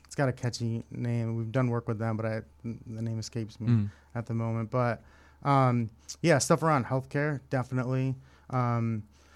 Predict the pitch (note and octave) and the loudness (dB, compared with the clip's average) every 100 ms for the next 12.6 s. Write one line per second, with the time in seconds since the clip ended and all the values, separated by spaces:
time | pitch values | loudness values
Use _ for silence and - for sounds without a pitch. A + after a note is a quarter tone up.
0 | - _ - - G3 G#3 F#3+ E3+ E3 E3 | -20 _ 0 4 6 6 6 6 4 2
1 | E3 E3 C3 - C#3 C3+ B2 A#2 A2+ G#2+ | 2 0 -2 -4 -2 0 2 0 -2 -6
2 | - - - - D#3 D3+ B2+ C3 C3+ C#3+ | -12 -18 -20 -16 -2 0 2 2 0 -2
3 | - - C#3+ D3 C#3+ D#3 D3 C3+ B2+ B2 | -2 2 4 4 4 2 2 2 2 2
4 | A#2+ B2 - - _ _ B2+ A#2 A2 G#2 | 2 -2 -6 -12 _ _ -4 -2 -2 -6
5 | - - - - C#3 A2 G#2+ G2+ G#2+ - | -10 -16 -20 -8 -4 -2 -4 -6 -10 -14
6 | _ - - - _ - _ _ _ - | _ -12 -12 -20 _ -20 _ _ _ -16
7 | - D3+ C3+ C3+ A2+ - D3 D3 D3 C#3+ | 2 2 2 -2 -4 0 2 4 2 0
8 | C#3+ C#3+ G2 C3 B2+ C3 C3 C3 B2+ B2+ | -2 -4 -4 -2 -2 0 0 2 2 0
9 | B2+ B2+ A#2+ _ _ _ - - G#2+ G#2 | 0 -2 -6 _ _ _ -18 -10 -6 -6
10 | G#2 - D3 D3 D3 C#3 C3 C#3+ C3+ - | -8 -6 2 2 4 2 2 0 -2 0
11 | C3 B2+ B2 - B2+ A#2+ B2 A2+ - - | 2 2 0 0 2 0 -2 -4 -6 -10
12 | _ A#2+ - B2 A2+ | _ -20 -14 -8 -6